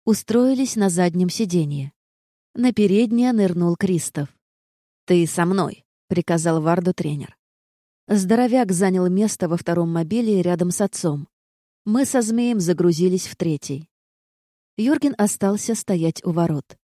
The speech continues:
Свет фонаря рассвечивал темные волосы теневика теплыми бликами, но это ничуть не смягчило злое выражение,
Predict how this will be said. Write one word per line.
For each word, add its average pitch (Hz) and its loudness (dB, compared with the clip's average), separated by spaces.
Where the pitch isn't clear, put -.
Свет 185 0
фонаря 185 0
рассвечивал 170 0
темные 170 0
волосы 170 -2
теневика 175 -2
теплыми 196 -2
бликами, 165 -2
но 233 -2
это 247 0
ничуть 226 -2
не 196 -2
смягчило 202 -2
злое 170 0
выражение, 165 0